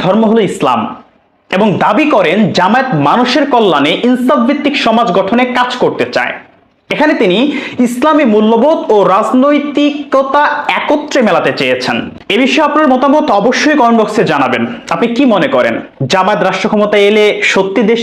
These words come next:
নিয়ন্ত্রণে রাখতে পারবে? দেখা হবে পরবর্তী কোনো ভিডিওতে। সে পর্যন্ত ভালো থাকুন, সুস্থ থাকবেন, আমার জন্য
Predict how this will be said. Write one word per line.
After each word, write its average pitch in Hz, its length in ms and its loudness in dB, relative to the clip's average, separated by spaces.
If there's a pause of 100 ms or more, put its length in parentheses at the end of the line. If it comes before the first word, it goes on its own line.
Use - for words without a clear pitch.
নিয়ন্ত্রণে 226 360 2
রাখতে 220 260 -2
পারবে? 240 240 0 (380)
দেখা 202 220 0
হবে 226 120 2 (100)
পরবর্তী 196 400 0
কোনো 226 120 2 (100)
ভিডিওতে। 226 360 2 (180)
সে 247 180 0
পর্যন্ত 208 260 2 (100)
ভালো 165 160 0
থাকুন, 185 240 0
সুস্থ 190 220 -2
থাকবেন, 208 280 0 (500)
আমার 185 200 2
জন্য 214 140 0